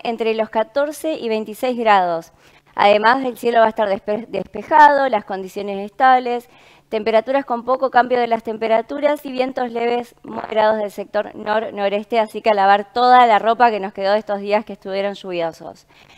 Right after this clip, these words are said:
Estas condiciones se deben a que se observa la presencia de un sistema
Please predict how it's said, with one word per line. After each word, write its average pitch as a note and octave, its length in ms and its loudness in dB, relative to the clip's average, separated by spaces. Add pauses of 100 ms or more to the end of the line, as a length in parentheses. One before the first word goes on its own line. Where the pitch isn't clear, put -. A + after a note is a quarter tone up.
(220)
Estas B3 380 2
condiciones C#4+ 680 -2 (240)
se A3 200 -6
deben A#3+ 500 0
a G3+ 140 0
que G3 120 -6
se G3+ 140 -6
observa A#3+ 420 2
la G#3 120 2
presencia A3+ 480 -6
de A3 60 -2
un A3 80 -8
sistema A3 420 -6